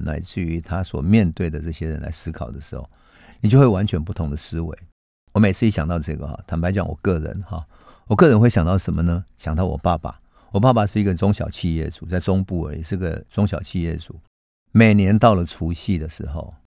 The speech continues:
他都要发那个年终奖金给每一个工人，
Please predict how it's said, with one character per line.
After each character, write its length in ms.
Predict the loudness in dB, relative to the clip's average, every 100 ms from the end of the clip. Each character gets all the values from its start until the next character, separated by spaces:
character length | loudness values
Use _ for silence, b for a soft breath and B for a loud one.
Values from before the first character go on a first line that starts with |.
| _ _ 0
他 120 | 4
都 80 | 6
要 140 | 4
发 300 | 2 2 2
那 120 | 0
个 100 | -2
年 200 | 0 2
终 180 | 2 2
奖 180 | 0 -4
金 160 | 0 0
给 140 | 2
每 200 | 0 2
一 80 | 2
个 140 | 0
工 300 | 0 -2 -2
人， 200 | -4 -8